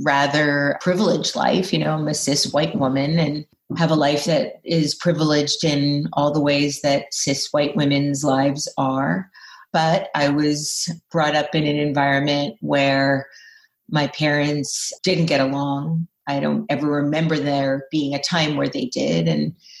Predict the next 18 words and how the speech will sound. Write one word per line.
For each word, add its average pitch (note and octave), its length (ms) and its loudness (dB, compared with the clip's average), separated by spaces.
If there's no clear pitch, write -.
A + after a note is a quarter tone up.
so D3+ 400 0
I D3 140 4
was D3 420 0
brought D3 220 2
up - 320 -6
with D3+ 160 0
a D3+ 40 0
lot C#3+ 200 2
of - 140 -6
turbulence. D3 920 0
And D3 220 0
then C#3+ 220 -2
after C#3+ 260 -2
they C#3+ 120 2
got - 220 0
divorced, D3 640 0
I C#3+ 140 2
was C#3+ 580 0